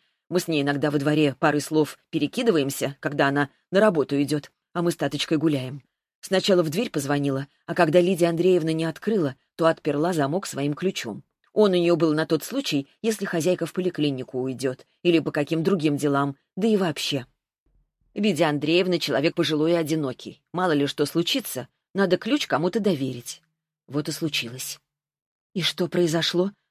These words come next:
Что врачи сказали? Инфаркт? Инсульт?" "Да с высоты она упала, и так неудачно,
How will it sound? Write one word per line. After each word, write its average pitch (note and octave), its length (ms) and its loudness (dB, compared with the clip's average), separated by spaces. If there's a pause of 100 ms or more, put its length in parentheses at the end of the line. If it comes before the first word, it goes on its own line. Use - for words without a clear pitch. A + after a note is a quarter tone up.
(120)
Что - 220 0
врачи F#3 320 2
сказали? D3+ 520 -2 (300)
Инфаркт? G3 600 -2 (120)
Инсульт?" G3+ 500 -4 (1120)
"Да D3 140 -2
с C#3+ 100 -6
высоты E3+ 440 2
она C#3 240 2
упала, C3 460 -2 (140)
и C#3+ 80 -10
так D#3 220 0
неудачно, D3 600 0